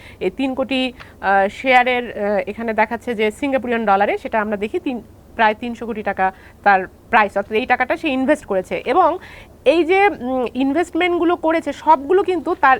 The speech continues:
একটি ব্যাংকের সঙ্গেই তার সম্পর্ক, সেটা হলো ইউনাইটেড ওভারসিজ ব্যাংক, ইউওবি ব্যাংক নামে পরিচিত। এটা যদি সরকার চায়, ইউওবি ব্যাংক থেকেই কিন্তু তারা তাদেরকে, আহ, মানে government to government ইউওবি ব্যাংক থেকে সকল ইনফরমেশন তার নেওয়া যেতে পারে।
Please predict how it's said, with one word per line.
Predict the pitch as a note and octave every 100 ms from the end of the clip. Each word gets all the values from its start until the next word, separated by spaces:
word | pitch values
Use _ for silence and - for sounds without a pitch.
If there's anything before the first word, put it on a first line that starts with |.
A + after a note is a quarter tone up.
| -
একটি | - - F#4+
ব্যাংকের | E4 E4 E4+
সঙ্গেই | - - D4+
তার | A3+
সম্পর্ক, | - G3+ G3 G#3 D4+ A4 - - -
সেটা | C4+
হলো | C#4 -
ইউনাইটেড | C#4 D#4+ E4 F4 F4
ওভারসিজ | G#3+ A3+ C4+ C#4+ A3
ব্যাংক, | E3+ G3 C#3+ D#3+ - G2 E2 -
ইউওবি | C4 E4 F#4 F4
ব্যাংক | C#4 B3+ A#3+
নামে | A#3 A3
পরিচিত। | G3+ G3 F3+ G3+ - G#4 - - -
এটা | A3
যদি | D4 D4+
সরকার | E4+ D#4+ F4+ G4
চায়, | F4+ E4+
ইউওবি | D#4 D4+ D#4+ D#4
ব্যাংক | D4+ D4+
থেকেই | E4 F4
কিন্তু | E4 E4 E4
তারা | D#4+ C#4 C4+
তাদেরকে, | C4+ B3+ B3+ C4+ C#4+ C#4+
আহ, | A#3 A3+ A3 G3+ G3
মানে | G#3+ G#3
government | G3+ G#3+ A3+ A#3 C#4
to | C4+
government | B3 A#3 D4+ A#3+
ইউওবি | C4 C4
ব্যাংক | B3+ A#3
থেকে | - B3
সকল | B3+ F4+
ইনফরমেশন | C#4+ A#3 A3 G#3+ G3+
তার | F#3+
নেওয়া | F#3 E3+
যেতে | D#3+ -
পারে। | D#3+